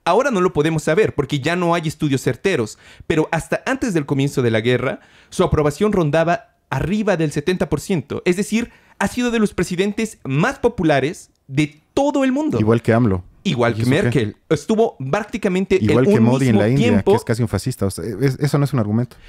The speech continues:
Speaker 1: Claro que sí, porque, digamos, es un argumento en tanto que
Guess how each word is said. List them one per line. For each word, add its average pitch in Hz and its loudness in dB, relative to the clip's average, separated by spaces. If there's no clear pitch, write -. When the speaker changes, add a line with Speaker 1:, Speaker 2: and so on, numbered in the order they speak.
Speaker 1:
Claro 269 0
que 233 -2
sí, 269 -4
porque, 165 -4
digamos, 208 -2
es 220 2
un 247 0
argumento 214 0
en 196 -2
tanto 147 -2
que - -4